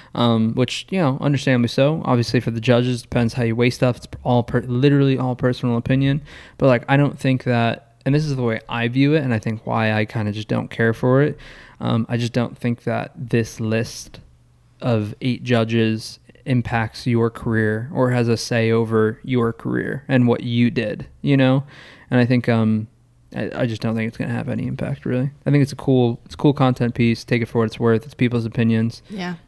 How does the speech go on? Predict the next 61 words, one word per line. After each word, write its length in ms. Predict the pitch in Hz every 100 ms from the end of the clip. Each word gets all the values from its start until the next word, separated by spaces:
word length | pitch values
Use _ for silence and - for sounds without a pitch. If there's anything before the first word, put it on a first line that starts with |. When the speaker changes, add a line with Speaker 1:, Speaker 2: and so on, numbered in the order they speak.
| -
Speaker 1:
And 200 | 107 101
Speaker 2:
Got 140 | 175
people 220 | 196 180
talking. 480 | 180 156 170 170 170 _ _
Speaker 1:
Yeah, 120 | 220 202 _ _ _
that's 200 | - 156 -
that. 160 | - _ - - -
Speaker 2:
I 40 |
Speaker 1:
But 20 |
Speaker 2:
like 140 | 127 107
Speaker 1:
yeah, 220 | 131 117
Speaker 2:
it. 40 |
Speaker 1:
overall 340 | 120 139 143 131
legacy-wise, 800 | 131 143 - 151 147 147 143 -
nah, 160 | - - 117
it's 140 | -
not 120 | -
gonna 140 | - 50
matter. 220 | 50 143 - -
Speaker 2:
I 60 |
like 280 | 202 196 202
it. 160 | 185 160
It 40 |
leads 380 | 196 214 233 -
me, 220 | 208 202
uh, 180 | 196 175
nicely 420 | 185 202 208 -
into 180 | 190 190
our 80 | 180
next 200 | 165 175
question. 460 | - 165 - 165 165
Speaker 1:
Mm-hmm. 180 | 127 117 117 - _ -
Speaker 2:
Uh, 300 | 175 156 -
this 240 | 202 226
was 100 | 220
asked 220 | 180 185
by 80 | 202
Ricky 400 | 185 185 190 -
Spanish. 720 | 185 - 143 165 196 - - -
Speaker 1:
<laughs> 20 |
Speaker 2:
Do 340 | - - -
you 20 |
know 100 | 240
this 140 | 240 247
guy? 220 | 330 311 - -
I 120 | 226
Speaker 1:
No. 220 | 123 143
Speaker 2:
I 80 | 196
don't 140 | 202
know 140 | 185 175
this 120 | 180
guy. 280 | 185 175 170 -
Speaker 1:
No. 240 | 117 117 - 226
Speaker 2:
Don't 160 | 170
recognize 360 | 165 175 175 175
him 80 | 185
at 60 |
all. 140 | 185 190
Speaker 1:
What's 140 | 160
his 100 | 160
at? 260 | 143 175